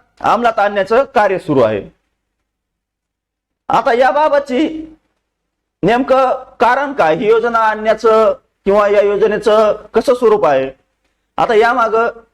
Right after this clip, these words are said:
अ, मध्य प्रदेश सरकारने निवडणुकीच्या तोंडावरच ही योजना राबवण्यात आली,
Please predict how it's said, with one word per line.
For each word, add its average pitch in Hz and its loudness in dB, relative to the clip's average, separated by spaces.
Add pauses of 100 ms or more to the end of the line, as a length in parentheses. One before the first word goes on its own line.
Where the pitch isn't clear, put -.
(960)
अ, 120 2
मध्य 147 0
प्रदेश 208 0
सरकारने 220 0
निवडणुकीच्या 220 0
तोंडावरच 220 0
ही 214 -4
योजना 185 2
राबवण्यात 156 -2
आली, 127 0